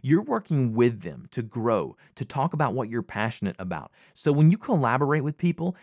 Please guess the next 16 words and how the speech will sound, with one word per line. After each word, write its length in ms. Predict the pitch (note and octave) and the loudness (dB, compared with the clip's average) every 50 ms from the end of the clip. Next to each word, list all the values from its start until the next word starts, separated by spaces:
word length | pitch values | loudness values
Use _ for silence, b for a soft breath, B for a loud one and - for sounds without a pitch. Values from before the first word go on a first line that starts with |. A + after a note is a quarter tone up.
| B B | B B
this 280 | - B2+ A#2+ E3+ G3 - | -4 2 4 4 4 2
takes 300 | - - A#3+ A#3+ - - | 0 -4 -6 -4 -2 -2
advantage 520 | F3+ C#3+ A#2 G#2+ A#2+ A#2 A#2+ B2+ C3 - - - | -2 -2 0 0 0 0 0 -2 -2 -4 -4 -4
of 140 | C3+ A#2 B2 - | -4 -4 -4 -6
both 580 | B2 A2+ G2+ G2+ A#2 G2+ A#2 C#3+ E3+ F3 - _ _ _ _ _ | -8 -10 -6 -4 0 0 2 2 0 -2 -6 _ _ _ _ _
of 160 | - D#3 C3 B2 | -2 0 0 0
the 80 | C3+ | -2
creators' 580 | C3 - C#3+ C3 G#2+ G#2+ G#2+ A#2 B2+ C3+ - - _ | -2 0 -2 -2 -2 -2 -2 0 0 -2 -2 -4 _
audiences. 680 | A#2 A#2 B2 B2 A2 G#2 F2+ F2 - - B1 - - _ _ _ _ _ | -2 0 0 0 0 0 -2 -2 -4 -10 -14 -14 -18 _ _ _ _ _
So 280 | _ - - C#3+ C3+ C3 | _ -4 2 2 4 2
two 280 | - - - A#3 B3+ C4+ | 2 -2 -4 0 0 0
is 60 | G3 | 2
better 280 | C#3 D3+ C3+ C#3+ D3+ | 2 2 2 2 2
than 180 | C#3 C3+ C3+ B2+ | 2 2 2 2
one, 220 | A2+ G2 D#2 C#2 - | 0 0 -2 -6 -8
especially 640 | - G#2 - - - D3+ E3+ - - D3+ D#3 D3+ | -12 -12 -10 -8 -6 -6 -6 -6 -6 -4 -4 -4